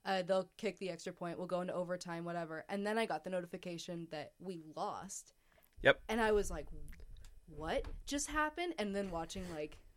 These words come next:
Speaker 1: the highlight, like, playing it back a little bit and watching highlights from the game and stuff, like, kind of mind-blowing just because I was, I don't know, I wasn't expecting it at all.
Speaker 2: Right. Well, I just gotta say, like,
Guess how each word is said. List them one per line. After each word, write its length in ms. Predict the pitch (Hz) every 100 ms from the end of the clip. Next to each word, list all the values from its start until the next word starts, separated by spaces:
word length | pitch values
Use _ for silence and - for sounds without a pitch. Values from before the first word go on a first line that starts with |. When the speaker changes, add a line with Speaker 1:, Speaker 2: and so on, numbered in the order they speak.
| -
Speaker 1:
the 80 | 190
highlight, 280 | 196 180
like, 180 | 208 202
playing 260 | - 202 185
it 80 | -
back 220 | 156 156
a 40 |
little 140 | 165 170
bit 180 | 170 151
and 100 | 170
watching 360 | 151 - 165
highlights 360 | 170 165 160 156
from 100 | 185
the 80 | 170
game 240 | 156 165
and 100 | 160
stuff, 280 | 160 156 151 -
like, 240 | 151 - _ _ _ _ _ -
kind 280 | - 247 277
of 80 | 320
mind-blowing 600 | 311 311 302 302 330 339
just 180 | 240
because 360 | - 254 247 226
I 140 | - 185
was, 460 | 190 180 - - - _ _ _ _ _ -
I 80 |
don't 100 | 233
know, 100 | 233
I 100 | 180
wasn't 300 | 202 220 226
expecting 460 | 220 - 180 180 180
it 80 | 151
at 100 | -
all. 280 | 151 - - _ _ _ -
Speaker 2:
Right. 260 | 131 - - - -
Well, 120 | 135 151
I 40 |
just 160 | 196 202
gotta 160 | 135
say, 260 | 117 113 113
like, 220 | 104 95